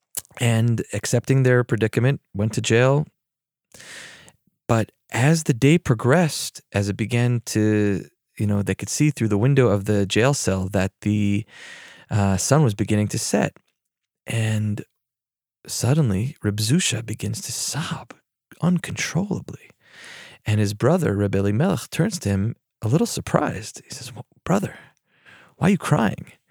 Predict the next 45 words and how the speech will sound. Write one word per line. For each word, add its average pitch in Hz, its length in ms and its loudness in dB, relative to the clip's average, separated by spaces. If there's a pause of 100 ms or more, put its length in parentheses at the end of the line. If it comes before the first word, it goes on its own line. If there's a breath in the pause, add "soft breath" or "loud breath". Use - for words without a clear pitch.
(640 soft breath)
You 120 160 4
know 202 240 6
that 104 200 0 (140)
we're 110 280 2
going 147 500 2 (120)
to 95 100 0
have 131 260 4
a 90 80 -2
swift - 480 0
and 98 100 0
speedy 120 380 -2
salvation 101 640 0
from 98 220 -2
this - 100 -2
prison 160 320 -2
cell 101 320 -2
if 101 200 -6
that 113 220 0
is 104 120 -2
what 101 140 -2
God - 220 -4
wants. 160 320 -2
And 104 120 -2
if, - 240 -10 (180 soft breath)
if - 100 -18
not, 139 280 0
this - 180 -6
is 170 80 2
where 113 160 2
we're 123 100 2
going 107 300 -2
to 113 60 -2
be." 160 340 -2 (880 loud breath)
And 101 140 0
Reb 139 80 4
Zusha 131 460 2 (960)
just - 240 0
looked 117 180 0
at 107 80 2
his 101 140 0
brother 101 400 0
and 98 180 0
he 101 140 -2
said, 98 320 -2
"No, 107 180 -2